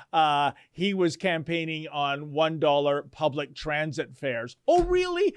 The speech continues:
A dollar? Hey, not even if it was free, Stephen. <laughs> Sorry. And so it'll be interesting to see if there's a little more charisma and a little more thought in his mayoralty ambitions of Vaughan,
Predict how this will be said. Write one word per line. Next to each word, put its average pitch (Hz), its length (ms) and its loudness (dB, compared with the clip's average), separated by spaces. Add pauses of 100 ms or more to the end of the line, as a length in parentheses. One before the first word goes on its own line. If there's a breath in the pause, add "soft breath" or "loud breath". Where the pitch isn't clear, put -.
A 254 140 2
dollar? 269 420 2 (160 loud breath)
Hey, 311 380 2 (180 loud breath)
not 302 320 4
even 302 300 2
if 208 100 2
it 240 100 2
was 240 220 0
free, 277 460 2
Stephen. 175 540 2 (260)
<laughs> 269 260 0
Sorry. 254 540 4 (500 loud breath)
And 208 340 4 (240 soft breath)
so 226 380 4
it'll 240 200 4
be 254 180 0
interesting 262 480 0
to 220 80 0
see 190 480 -2 (280 soft breath)
if 196 220 0
there's 175 240 2
a 196 80 4
little 226 180 2
more 214 220 2
charisma 190 840 0
and 170 140 -2
a 165 80 0
little 190 260 0
more 180 440 2 (340 soft breath)
thought 233 720 0
in 190 160 -2
his 165 400 0 (300)
mayoralty 190 600 2
ambitions 151 560 -2
of 143 120 -2
Vaughan, 139 500 0